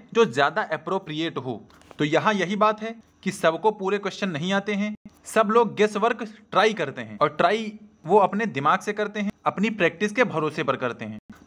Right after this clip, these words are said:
तो गेस वर्क कैसे काम करता है या गेस वर्क कैसे करना है, इसके लिए अलग से वीडियो आएगा। बाकी आप लोग जो, अ, स्टैंडर्ड कट ऑफ है,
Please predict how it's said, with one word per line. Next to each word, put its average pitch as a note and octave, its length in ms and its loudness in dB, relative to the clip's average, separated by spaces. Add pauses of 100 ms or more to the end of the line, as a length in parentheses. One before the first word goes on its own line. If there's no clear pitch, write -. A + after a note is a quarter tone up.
तो G3+ 80 8
गेस G3 260 4
वर्क G#3+ 180 4
कैसे F#3+ 280 -2
काम G#3 260 0
करता G#3 300 -2
है G#3 120 -2
या G3 60 -2
गेस G3 240 -4
वर्क G#3+ 260 -2
कैसे E3+ 280 2
करना F#3+ 440 -4
है, G3+ 300 -6
इसके D#3+ 220 0
लिए G#3 180 6
अलग D#3+ 240 0
से A3+ 120 -2
वीडियो C3+ 300 -2
आएगा। B2+ 260 -2 (140)
बाकी E3+ 320 2
आप G3 200 0
लोग G3+ 100 -2
जो, G#3 120 0
अ, C#3 340 -4
स्टैंडर्ड F3+ 440 -2
कट D#3+ 160 -2
ऑफ A3 240 4
है, A3 160 -8